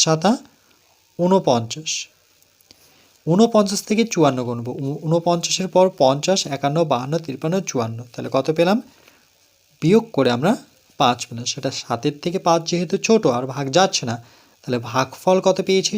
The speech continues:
সাত, তাহলে এখানে বসাবো সাত, যোগ চিহ্ন দিয়ে দাগের উপরে, অর্থাৎ যেটা ভাগশেষ আছে সেটা বসাতে হবে,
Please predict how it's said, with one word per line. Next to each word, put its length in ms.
সাত, 240
তাহলে 220
এখানে 260
বসাবো 340
সাত, 320
যোগ 280
চিহ্ন 200
দিয়ে 180
দাগের 320
উপরে, 280
অর্থাৎ 280
যেটা 160
ভাগশেষ 440
আছে 160
সেটা 260
বসাতে 400
হবে, 160